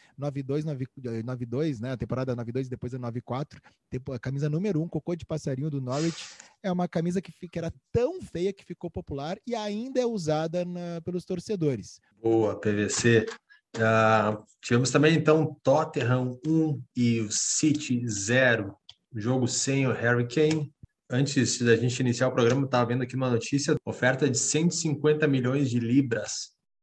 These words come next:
Speaker 1: Olha aí, não é pouca coisa. É porque querem mesmo ele, né? Ele que é um cara notável por sempre, né, estar nos treinos, era, é um exemplo pra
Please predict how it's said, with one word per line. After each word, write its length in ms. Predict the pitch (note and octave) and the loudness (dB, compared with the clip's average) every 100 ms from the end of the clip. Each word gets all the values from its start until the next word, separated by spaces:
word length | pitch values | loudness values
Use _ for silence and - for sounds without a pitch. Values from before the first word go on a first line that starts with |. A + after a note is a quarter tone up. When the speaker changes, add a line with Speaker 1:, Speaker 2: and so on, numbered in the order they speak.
| _ _ | _ _
Speaker 1:
Olha 140 | F#2 C3+ | -10 -6
aí, 320 | D#3 D#3+ F3 C3 | -4 -4 -4 -6
não 260 | A2 G2+ | -10 -8
é 80 | G#2+ | -2
pouca 300 | - C#3 F3+ | -2 -2 -4
coisa. 440 | - E3+ D#3+ A#2 - _ _ | -4 -6 -6 -10 -18 _ _
É 100 | A2 | -16
porque 260 | G2+ - C#3+ | -14 -8 -8
querem 480 | _ - B2+ D3+ E3+ | _ -4 -2 -2 -4
mesmo 380 | C#3 D#3 F3 | -4 -4 -2
ele, 240 | C#3+ C#3+ A2+ | -2 -2 -4
né? 220 | A2 C3+ | -6 0
Ele 120 | E3+ | 2
que 120 | G#3 | 4
é 20 | A3+ | 2
um 100 | A3+ | -2
cara 280 | E3 F#3 | -2 -2
notável 720 | G3+ F#3+ - C#3+ E3 D#3+ F3+ E3+ | -2 -4 -4 -4 -4 -2 -2 -2
por 360 | F3 E3+ D3+ B2+ _ _ | -2 0 -2 -6 _ _
sempre, 800 | - C3+ C#3+ D3+ C#3+ C3 A#2 | -12 -12 -6 -4 -4 -4 -4
né, 180 | G#2 A2+ | -6 -6
estar 300 | B2 - A#2+ | -6 -4 -2
nos 160 | C3+ - | -2 -4
treinos, 380 | A2+ B2+ C#3+ A2 | 0 2 2 2
era, 200 | A2+ G2 - | 0 -2 -10
é 80 | G2 | -12
um 80 | A#2 | -10
exemplo 640 | G2+ F#2+ D3+ E3+ G#2 F#2 _ - | -10 -6 -6 -4 -4 -6 _ -14
pra 160 | G2 | -14